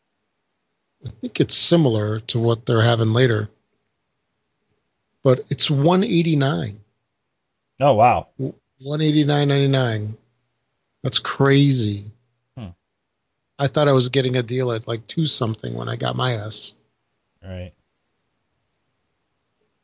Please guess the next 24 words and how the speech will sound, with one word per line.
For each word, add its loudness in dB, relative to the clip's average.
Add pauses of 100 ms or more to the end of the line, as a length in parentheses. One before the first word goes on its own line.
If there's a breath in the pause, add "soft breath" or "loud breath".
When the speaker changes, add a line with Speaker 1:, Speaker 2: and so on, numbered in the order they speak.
(800)
Speaker 2:
Cool. -10 (1120)
Yeah. -4
Speaker 1:
Let's -4
see, 2
I'm -2 (1080)
Speaker 2:
Yeah, -4
even -2
if -4
someone, 2
like, 2 (640)
I 8
wa-, 2
I 4
won 2
my 0
Xbox -6
One -8
S. -6
Like, -6
I 0
had 4
an -2
Xbox -8
One -8